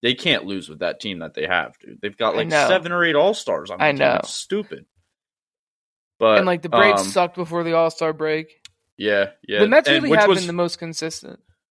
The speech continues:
Speaker 1: Which was funny, too, 'cause that's how the Braves won the World Series last year, dude, is they weren't, they weren't, like, great all year, and then just, they were, like, an eighty-five win team that just got hot at the right time, like they d-, they're doing this year, and just kept,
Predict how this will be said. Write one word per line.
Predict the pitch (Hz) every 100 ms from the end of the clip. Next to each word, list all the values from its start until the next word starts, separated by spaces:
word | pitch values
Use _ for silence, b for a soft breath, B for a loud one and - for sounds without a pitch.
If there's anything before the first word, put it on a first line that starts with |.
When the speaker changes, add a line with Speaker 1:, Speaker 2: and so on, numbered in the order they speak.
| _ -
Speaker 1:
Which | 147 208
was | 190
funny, | - 185 156
too, | 131 202
'cause | 131 110
that's | 123 -
how | 147
the | 143
Braves | 120 123 135 120
won | 131
the | 135
World | 135 135
Series | 143 139 104
last | 107 165 -
year, | 117
dude, | 110 127 120
is | 101
they | 113
weren't, | 117 147 -
they | -
weren't, | 123 151
like, | 143 131
great | 101 98 131 147 _ _ _ _ -
all | 113 117
year, | 107 104 120 107
and | 101
then | 98 101
just, | 98 -
they | 120
were, | 147
like, | 160 165 165
an | 143
eighty-five | 127 139 143 139 135 127
win | 131 123
team | 110 117 135 82 _ -
that | 104
just | 110 98
got | 117 107
hot | 110 113
at | 117
the | 117
right | 110 110
time, | 117 107 117 143 143
like | 104
they | 110 107
d-, | 95
they're | 110 98
doing | 110 107
this | 104 110
year, | 131 139
and | 127
just | 101 -
kept, | 107 104